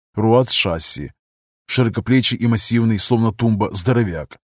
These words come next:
на котором костюм от дизайнерской корпорации Тоссо смотрелся словно пластмассовое украшение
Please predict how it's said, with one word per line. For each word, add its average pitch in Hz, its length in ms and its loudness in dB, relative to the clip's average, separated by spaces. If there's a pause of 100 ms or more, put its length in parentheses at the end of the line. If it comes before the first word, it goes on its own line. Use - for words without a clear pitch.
(100)
на 120 140 0
котором 123 340 2
костюм 117 460 0
от 113 120 -4
дизайнерской 117 600 0
корпорации 110 560 0
Тоссо 104 640 0 (140)
смотрелся 113 560 0
словно 120 320 2
пластмассовое 120 680 0
украшение 98 800 -2